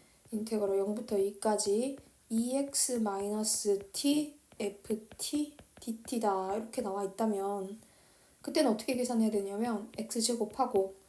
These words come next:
자, <clears throat> 법 이렇게 하면 돼. 이 엑스를 여기 분배를 해. 그 다음 T도 여기다 분배를 해.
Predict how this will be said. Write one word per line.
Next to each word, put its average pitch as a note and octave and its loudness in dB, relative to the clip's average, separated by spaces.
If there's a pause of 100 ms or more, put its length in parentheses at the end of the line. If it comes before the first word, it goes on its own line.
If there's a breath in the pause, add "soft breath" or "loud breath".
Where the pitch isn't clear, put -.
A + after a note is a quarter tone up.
(460 loud breath)
자, A3 2
<clears throat> A#3+ 10
법 - -2
이렇게 C#4+ 4
하면 G3+ 2
돼. F#3+ -2 (460 soft breath)
이 B3 2
엑스를 C4 2
여기 G3+ 4
분배를 A3+ 6
해. F#3+ -6 (300)
그 A#3+ -4
다음 G#3 0
T도 C4+ 2
여기다 G#3+ 0
분배를 G3+ 2
해. F#3+ -4